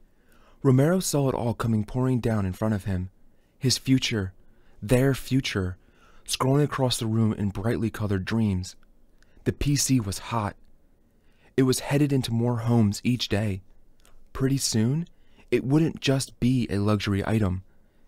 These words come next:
It would be a home appliance. And what better to make it a friendly part of life than a killer game?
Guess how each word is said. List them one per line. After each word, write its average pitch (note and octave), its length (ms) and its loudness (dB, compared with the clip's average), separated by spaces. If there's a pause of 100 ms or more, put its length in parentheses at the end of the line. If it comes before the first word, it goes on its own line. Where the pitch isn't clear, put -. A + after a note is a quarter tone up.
(120)
It B2 60 0
would A#2 260 -4
be B2+ 300 2
a G2+ 100 -2
home A#2 440 0
appliance. G2+ 800 -6 (1120)
And A2+ 160 2
what D3+ 220 0
better C3 260 2
to - 160 -6
make G#2+ 300 0
it F#2 120 -4 (280)
a A#2 80 0
friendly C#3 360 2
part A#2+ 240 -2
of G2+ 140 -2
life G#2+ 340 -2 (720)
than C3 160 2
a C3 40 0
killer C#3+ 360 0
game? A#2+ 480 0